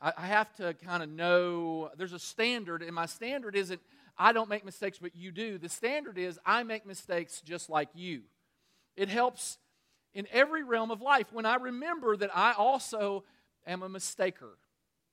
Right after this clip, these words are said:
The Bible calls it a sinner. When I make mistakes, I make, I sin, I sometimes don't do the right things. This is a great starting point. Jesus talked about this one time. He said, "Why worry about a speck in your friend's eye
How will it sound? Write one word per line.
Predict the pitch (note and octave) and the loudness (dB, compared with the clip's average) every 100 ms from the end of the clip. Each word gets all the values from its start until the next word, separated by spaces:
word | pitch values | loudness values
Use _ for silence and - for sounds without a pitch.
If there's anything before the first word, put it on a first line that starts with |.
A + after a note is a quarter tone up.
| _ _ _ _ _ _ | _ _ _ _ _ _
The | C#3+ | 0
Bible | D#3+ E3+ | 2 2
calls | F3+ E3+ | -2 -8
it | D#3 | -8
a | D3+ | -12
sinner. | - F3+ D#3 A2 - | -10 -10 -10 -14 -18
When | C#3 | -10
I | D3 F3+ | -2 -2
make | G3 G3+ | -2 -6
mistakes, | F#3+ F3 D#3 B2 | -10 -12 -8 -8
I | C#3+ D#3 F#3 | 0 2 2
make, | F#3 - D3+ | -6 -12 -2
I | D#3 | -2
sin, | F3 - G3 F3+ D3+ | -2 -10 -10 -10 -4
I | D#3+ | -4
sometimes | E3+ G3 G3 F#3 E3+ | -4 -10 -6 -6 -6
don't | E3+ E3+ | -12 -12
do | F3+ | -12
the | E3+ | -4
right | E3+ E3 | -2 -4
things. | E3 D#3 C3+ _ _ _ _ _ _ C3 | -12 -16 -16 _ _ _ _ _ _ -12
This | F3 G3+ | -10 -10
is | F3 | -14
a | |
great | C3+ E3 D#3+ | -8 -6 -6
starting | - G3+ F#3 D#3+ C3+ | -10 -4 -4 -4 -12
point. | C3 A#2 | -20 -18
Jesus | D3+ E4+ F4 | -12 -12 -12
talked | - D3 C#3+ | -10 -10 -10
about | C#3 B2+ | -14 -16
this | - B2+ | -16 -20
one | C#3+ C3 | -20 -16
time. | D3+ F3 - _ _ _ _ _ _ | -12 -12 -14 _ _ _ _ _ _
He | G#3+ | -8
said, | C4 G3 | -4 4
"Why | G#3 A3+ | 8 8
worry | A#3 A#3 | 6 0
about | A3 G#3 G3 | 2 0 -2
a | |
speck | - - G#3 G#3+ | -8 -6 -4 -4
in | F#3+ | -8
your | E3+ | -14
friend's | - G#3 A#3+ F#3+ | -14 -14 -6 2
eye | E3 E3+ | 4 4